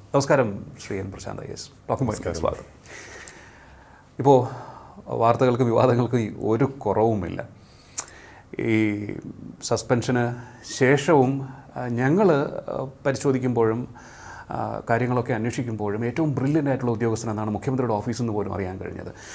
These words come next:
Speaker 1: കഴിഞ്ഞ ചീഫ് സെക്രട്ടറി പറഞ്ഞു, "He is very brilliant, he is very efficient," വളരെ നല്ല മാർക്ക്, ആ, ആണ് അങ്ങേക്ക് നൽകിയിരുന്നത്.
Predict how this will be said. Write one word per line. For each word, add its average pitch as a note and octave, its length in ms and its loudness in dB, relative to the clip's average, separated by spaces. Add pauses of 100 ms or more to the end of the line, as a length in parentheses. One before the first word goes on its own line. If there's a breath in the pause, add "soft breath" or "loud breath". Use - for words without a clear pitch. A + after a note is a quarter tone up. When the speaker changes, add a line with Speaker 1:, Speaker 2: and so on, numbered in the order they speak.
(220 loud breath)
Speaker 1:
കഴിഞ്ഞ E3+ 180 12
ചീഫ് D#3 260 4
സെക്രട്ടറി C3+ 300 2
പറഞ്ഞു, B2 340 2 (1000 loud breath)
"He G#3+ 60 4
is C3+ 140 2
very E3 160 4
brilliant, A#2+ 380 2
he B2 120 2
is A#2+ 120 0
very C3 320 4
efficient," A2+ 600 0
വളരെ D#3 340 4
നല്ല D3+ 480 4 (100)
മാർക്ക്, B2 420 2
ആ, A#2+ 540 -4
ആണ് A2+ 100 0
അങ്ങേക്ക് G#2+ 300 -4 (160)
നൽകിയിരുന്നത്. F2+ 600 -6